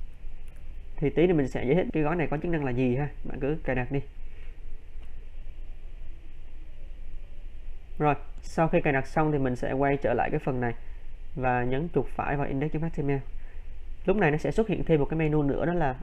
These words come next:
Open with Live Server này và Open in Default Browser. Thì ví dụ mình nhấn vào cái này đi. Thì nó sẽ mở cái trang web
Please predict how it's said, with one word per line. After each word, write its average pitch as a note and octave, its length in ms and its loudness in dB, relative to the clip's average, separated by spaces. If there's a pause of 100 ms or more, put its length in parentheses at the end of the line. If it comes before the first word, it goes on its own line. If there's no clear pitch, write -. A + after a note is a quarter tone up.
(140)
Open C#3 480 2
with D#3 140 4
Live D3 200 0
Server C#3 460 4
này B2 80 0 (360)
và B2 300 0
Open C3 480 2
in C3 220 0
Default B2+ 420 0
Browser. B2+ 400 2 (640)
Thì C3 140 2
ví D3 120 4
dụ D#3 100 4
mình B2 120 0
nhấn C#3 140 0
vào D3 80 0
cái D3 80 -2
này C3 140 0
đi. C3 80 0 (1600)
Thì C3+ 320 6
nó C#3+ 180 2
sẽ B2+ 240 0
mở B2 260 4
cái E3+ 120 4
trang D3 160 0
web F3 120 4